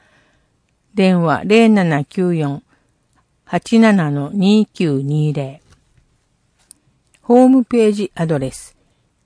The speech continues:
エイチティーティーピーコロンスラッシュスラッシュダブリュダブリュダブリュ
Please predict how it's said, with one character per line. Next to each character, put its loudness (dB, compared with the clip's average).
エ 2
イ 2
チ -16
テ -20
ィ -4
ー -8
テ -8
ィ -2
ー -8
ピ -6
ー -20
コ 0
ロ -2
ン -12
ス -4
ラ 4
ッ 0
シ -10
ュ -14
ス -14
ラ -6
ッ -10
シ -16
ュ -18
ダ -4
ブ -2
リ 0
ュ -4
ダ -4
ブ -6
リ -4
ュ -4
ダ -4
ブ -6
リ -10
ュ -20